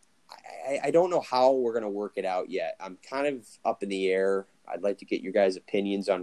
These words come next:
whether we should make it all one where we give our brackets and who we have winning in each round, and then have another episode where we kinda go,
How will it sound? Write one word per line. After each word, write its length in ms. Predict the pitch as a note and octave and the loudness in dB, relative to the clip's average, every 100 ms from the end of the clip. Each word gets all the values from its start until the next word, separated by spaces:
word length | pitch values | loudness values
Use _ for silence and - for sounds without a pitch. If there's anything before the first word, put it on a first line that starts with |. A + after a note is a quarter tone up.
| F2 | 0
whether 300 | G#2 G#2 G2+ | 0 2 2
we 200 | G2 G2 | 0 -4
should 420 | - F2+ F2 - _ _ _ _ _ _ _ | 0 0 0 -6 _ _ _ _ _ _ _
make 300 | G#2+ A#2 B2 | 8 8 10
it 80 | A#2 | 8
all 220 | A2+ C3 | 8 6
one 460 | G#2+ A2+ B2 C3+ C3+ | 4 4 4 2 2
where 220 | A2+ G#2+ | 0 0
we 400 | G2+ G#2 G#2 G2 - | -2 -4 -6 -6 0
give 240 | G#2 G2+ - _ - | 0 0 -8 _ -2
our 100 | F#2+ | -2
brackets 680 | - F#2+ G2+ A2+ - C3 - | 0 2 4 2 2 0 -2
and 140 | G#2+ | -6
who 100 | F#2+ | -4
we 160 | A2 A#2+ | -4 -2
have 260 | A2+ G#2 F#2 | 0 -2 -2
winning 420 | G2 G#2 G#2+ G#2 | -4 -2 -2 -4
in 100 | F#2+ | -6
each 300 | G#2+ G#2 - | -8 -10 -4
round, 680 | F#2 G2 A2 A#2 C3 C3+ - _ _ _ | 0 2 4 4 2 -2 -8 _ _ _
and 160 | F#2+ G2 | -2 4
then 200 | G#2 G#2+ | 4 4
have 140 | A2 G2+ | 2 -2
another 420 | F#2+ G#2 A2 F2 | -2 0 2 2
episode 640 | A2 G#2 - A2+ G#2 G2 | 2 -2 -8 -2 -2 -2
where 380 | G2 F#2+ G2 G2 | 0 0 2 0
we 140 | F#2 | -2
kinda 260 | G2 G#2+ F#2+ | -6 -6 -4
go, 680 | - G2 G2 F#2+ F#2+ F#2 F#2+ | 0 0 2 2 2 0 -4